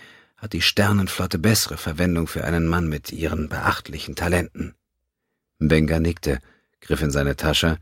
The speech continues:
und holte ein gefaltetes Blatt Papier hervor. „Sieht ganz danach aus“, sagte er und hielt es hoch. „Dies wurde mir von der Sicherheitstruppe der Sternenflotte übergeben,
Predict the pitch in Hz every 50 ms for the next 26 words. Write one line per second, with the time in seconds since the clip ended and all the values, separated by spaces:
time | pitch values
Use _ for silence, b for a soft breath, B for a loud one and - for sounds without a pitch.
0 | b b b b b b _ - 69 - - 82 82 78 - 73 62 76 76 71
1 | 73 - - 80 73 73 73 64 - 73 - - 76 69 65 - - 73 - -
2 | - 78 69 71 - - - - 71 67 - - _ _ _ _ _ _ _ _
3 | b b b b b b b b b b b b b b _ _ _ _ _ _
4 | _ _ _ _ _ _ _ - 78 78 - - 92 95 - - 104 95 98 101
5 | 92 90 87 98 90 80 - - - - _ _ _ _ _ _ _ _ _ -
6 | - 76 67 - - 69 62 53 58 60 - - - 71 62 65 - - - -
7 | - - - - _ _ _ _ _ _ _ _ _ - 107 95 - - 95 101
8 | 101 98 101 95 87 - 92 90 85 85 82 78 101 92 - 95 80 73 78 76
9 | - - - - 73 - 71 69 65 - - 82 80 80 78 69 - 71 65 -
10 | 65 60 69 69 71 - 78 73 71 76 73